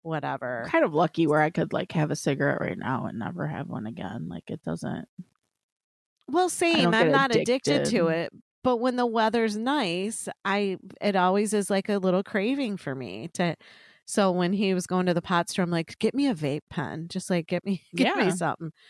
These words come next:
Speaker 1: No, he got me gummies. He's like, "I talked to the guy. This is gonna be good for your pain." And so there's some C B D and T H C gummies.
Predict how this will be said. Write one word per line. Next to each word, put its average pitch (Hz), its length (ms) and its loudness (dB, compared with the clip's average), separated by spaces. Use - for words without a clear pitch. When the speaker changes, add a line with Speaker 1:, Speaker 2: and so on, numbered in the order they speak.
Speaker 1:
No, 247 380 4
he 214 200 0
got 165 220 2
me 160 140 -2
gummies. 147 720 -4
He's 175 260 -6
like, 156 220 0
"I 170 120 4
talked 180 300 0
to 190 100 0
the 175 100 -2
guy. 165 360 2
This 160 220 -2
is 175 140 -4
gonna 165 220 0
be 156 160 -2
good 160 400 2
for 170 120 -4
your 147 180 0
pain." 151 720 -4
And - 160 -10
so - 160 -2
there's 214 220 4
some 202 380 0
C 214 240 2
B 180 180 2
D 160 300 2
and 151 160 0
T 160 200 -2
H 139 320 -2
C 156 220 -4
gummies. 135 800 -4